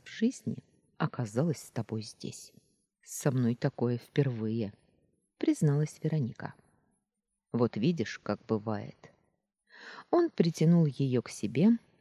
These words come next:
зарылся лицом в волосы и глубоко вздохнул.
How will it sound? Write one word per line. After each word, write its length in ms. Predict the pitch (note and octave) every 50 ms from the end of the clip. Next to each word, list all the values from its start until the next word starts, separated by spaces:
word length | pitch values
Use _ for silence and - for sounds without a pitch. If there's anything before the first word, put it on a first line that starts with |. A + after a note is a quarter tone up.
| _ _
зарылся 640 | - B2+ A#2+ A#2 C3+ B2+ B2+ F3+ G3 G3 - - - B2+
лицом 560 | B2+ B2+ - - - - - A2+ A2 G#2+ A2
в 80 | -
волосы 480 | - E3+ G#3+ A3+ A3+ - - - A3 - - -
и 80 | A#3
глубоко 440 | G#3+ - C3 A2+ - G#2+ - - A#2
вздохнул. 600 | - - _ - - - - - A2+ A2 -